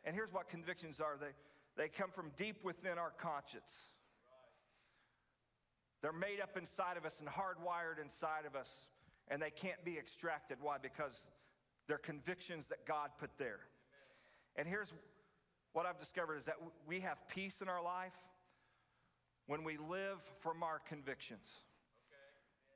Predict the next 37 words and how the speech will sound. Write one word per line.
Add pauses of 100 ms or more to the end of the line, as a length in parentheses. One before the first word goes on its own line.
And
we
can
say,
"Whatever
happens,
happens, (400)
but
I'm
not
gonna
bow." (840)
And
I'm
gonna
live
from
my
convictions. (960)
You
know,
I,
I, (100)
I
think (380)
of
the
Wesleyan
quadrilateral.
If
you
don't
know
what
that
is,
John